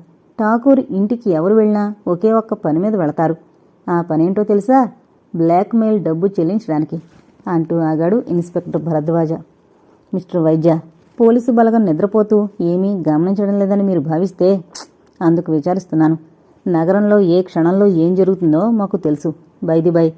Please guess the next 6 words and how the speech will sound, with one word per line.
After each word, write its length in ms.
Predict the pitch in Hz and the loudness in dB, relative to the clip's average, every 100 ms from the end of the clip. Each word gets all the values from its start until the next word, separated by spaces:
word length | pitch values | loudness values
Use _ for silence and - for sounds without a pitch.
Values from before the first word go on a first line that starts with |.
| - _ _ _ - | -14 _ _ _ -2
మీకు 200 | 233 233 | 0 0
రివాల్వర్ 460 | 160 165 202 220 | 0 0 2 2
ఇవ్వబడింది, 640 | 196 170 190 185 170 170 170 - | 2 2 2 2 2 0 -2 -8
అది 180 | 190 170 | -4 -2
ఎక్కడుందో 320 | 156 170 196 | -2 -2 -2
చెప్పగలరా?" 640 | 208 180 170 202 233 277 | -2 -2 0 2 4 2